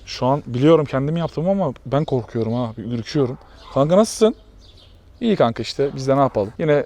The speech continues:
trolleme peşindeyiz gene. Manyaklık peşindeyiz. <laughs> Bunu gören var ya harbiden polisi de arar. Herkesi de arar.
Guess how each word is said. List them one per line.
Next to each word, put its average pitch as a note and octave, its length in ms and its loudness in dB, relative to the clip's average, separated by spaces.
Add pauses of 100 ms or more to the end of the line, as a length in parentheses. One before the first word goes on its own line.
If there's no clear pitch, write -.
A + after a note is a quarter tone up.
trolleme C#3 380 6
peşindeyiz A2 500 -2
gene. A2+ 260 -2 (100)
Manyaklık C#3 460 4
peşindeyiz. A2 600 -4 (460)
<laughs> - 460 -12
Bunu C#3 180 0
gören C#3+ 300 2
var F3 120 -8
ya A#2+ 180 -6
harbiden A#2 360 -6 (240)
polisi A2+ 300 -4
de B2+ 60 0
arar. G#2+ 380 -6
Herkesi A#2 340 -2
de A2+ 40 6
arar. G#2+ 380 0